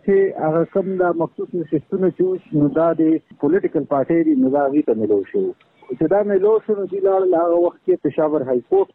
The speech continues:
ته. نو په هغې کې د پېښور های کورټ یو کلیر ججمنټ و، سپیکر، آه،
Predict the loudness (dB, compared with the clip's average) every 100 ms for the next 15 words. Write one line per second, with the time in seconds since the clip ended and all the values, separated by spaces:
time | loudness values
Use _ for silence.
0 | -4 -4 -4 _ _ -6 -4 0 0 0
1 | 0 -2 -2 -2 0 0 0 -2 -2 -2
2 | 2 2 2 -2 -2 -2 0 -2 -4 -4
3 | -4 -2 0 -2 _ _ -2 0 -2 0
4 | 0 0 0 2 2 2